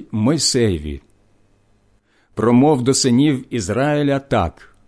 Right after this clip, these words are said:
коли хтось згрішить ненароком проти котрої будь заповіді Господньої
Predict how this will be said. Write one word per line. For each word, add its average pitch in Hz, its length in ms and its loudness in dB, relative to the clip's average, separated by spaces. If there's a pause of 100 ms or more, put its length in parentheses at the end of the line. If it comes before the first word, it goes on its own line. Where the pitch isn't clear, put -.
(960)
коли 120 340 4
хтось - 580 0
згрішить 123 760 0
ненароком 120 800 0
проти 120 320 -2
котрої 160 520 2
будь 123 260 -2
заповіді 107 640 -4
Господньої 82 800 -6